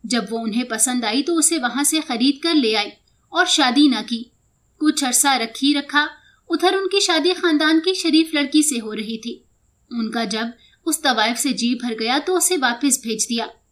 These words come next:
वो बहुत रोई तड़पी कि मुझे उधर ना भेजो, अपने घर की नौकरानी बनाकर रख लो, मैं सारी जिंदगी कुछ नहीं मांगूंगी, मुझे उस माहौल से नफरत है। मगर बोले कि अपने घर में रखकर अपना घर गंदा नहीं करवाना।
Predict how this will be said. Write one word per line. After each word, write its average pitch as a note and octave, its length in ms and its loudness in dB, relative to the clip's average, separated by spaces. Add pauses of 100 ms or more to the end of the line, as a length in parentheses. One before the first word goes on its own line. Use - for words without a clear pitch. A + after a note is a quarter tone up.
(320)
वो D4+ 140 2
बहुत C#4+ 400 0
रोई B3 400 0 (300)
तड़पी D#4 300 4
कि F#4+ 120 0
मुझे F4 320 4
उधर D#4+ 260 2
ना C4+ 180 2
भेजो, A3 300 -4 (440)
अपने B3+ 280 2
घर A#3+ 160 -4
की D4 200 4
नौकरानी C4+ 500 4
बनाकर B3 440 2
रख A3 220 -8
लो, A#3 240 -8 (340)
मैं F4 80 2
सारी D#4+ 360 4
जिंदगी D#4+ 380 4
कुछ E4 300 0
नहीं D4 220 6
मांगूंगी, A3 520 -4 (440)
मुझे C4+ 200 0
उस B3 220 -4
माहौल A3+ 380 0
से D#4 180 0
नफरत B3 480 -4
है। - 240 -14 (400)
मगर A#3+ 260 -2
बोले G#3 300 -4 (420)
कि D#4 60 2
अपने C#4 320 4
घर A3+ 200 -4
में A#3+ 180 0
रखकर A#3 300 -2
अपना C#4+ 300 2
घर C4+ 220 -2
गंदा C4 320 0
नहीं C#4 220 4
करवाना। G#3+ 460 -4